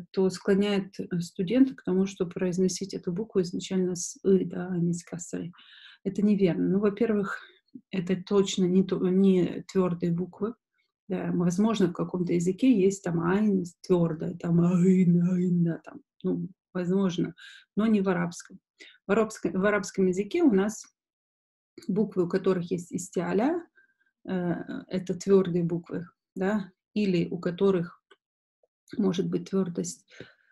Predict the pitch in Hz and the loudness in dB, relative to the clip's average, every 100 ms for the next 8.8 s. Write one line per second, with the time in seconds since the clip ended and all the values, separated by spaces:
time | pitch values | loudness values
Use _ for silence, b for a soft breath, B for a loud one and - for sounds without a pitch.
0 | B 208 185 175 196 254 254 - - 226 | B -4 -4 0 4 4 2 0 0 0
1 | 220 - 196 190 190 196 - 185 185 185 | 0 -2 0 2 0 -2 -2 0 0 -2
2 | 175 _ _ _ _ - 185 - 190 190 | -4 _ _ _ _ -10 -6 -2 0 0
3 | 185 185 - b b b - 185 180 175 | 0 -2 -10 b b b -10 -6 -4 -2
4 | 175 170 - - - - - - - - | -2 -4 -6 -10 -12 -18 -20 -20 -20 -20
5 | _ - 190 185 - 185 - 190 170 185 | _ 0 2 2 -2 -8 -2 0 0 -2
6 | 175 - 180 175 _ B B B - 175 | -2 -10 -12 -14 _ B B B -10 -4
7 | 196 202 196 196 202 233 226 202 - 180 | -2 -2 0 2 2 2 0 -2 -2 -2
8 | 208 - 185 196 269 262 214 | -2 -2 -2 4 8 8 6